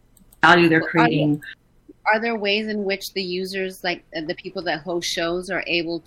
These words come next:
Speaker 2: to do something to help Get Vocal? Because I think that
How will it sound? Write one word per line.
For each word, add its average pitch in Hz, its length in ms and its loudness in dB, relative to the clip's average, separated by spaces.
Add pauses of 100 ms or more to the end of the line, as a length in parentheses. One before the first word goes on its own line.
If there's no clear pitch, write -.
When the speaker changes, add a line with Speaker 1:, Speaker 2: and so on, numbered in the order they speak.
(120)
Speaker 2:
to 156 440 -6 (680)
do 190 160 -8
something 180 300 -4
to 185 140 -4
help 180 420 -4 (300)
Get 202 200 -2
Vocal? 214 400 -8
Because 196 300 -6
I 185 100 0
think 208 320 -6
that 180 300 0